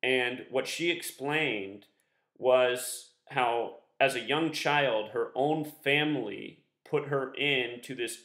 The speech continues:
M K Ultra program. And essentially what happened to her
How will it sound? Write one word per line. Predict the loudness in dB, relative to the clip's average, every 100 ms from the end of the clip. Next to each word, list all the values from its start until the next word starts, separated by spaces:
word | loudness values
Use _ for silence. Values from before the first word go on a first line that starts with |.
| -2
M | -2 -2
K | -2 0 2
Ultra | 2 0 -4 -10
program. | -2 -2 0 -4 -4 -6 -8 -12 -20 _ _ _ _ _ _ _
And | 0 0 0
essentially | 0 0 0 0
what | 0 0
happened | 0 0 -4 -4
to | -4
her | 0 2 2 0 -6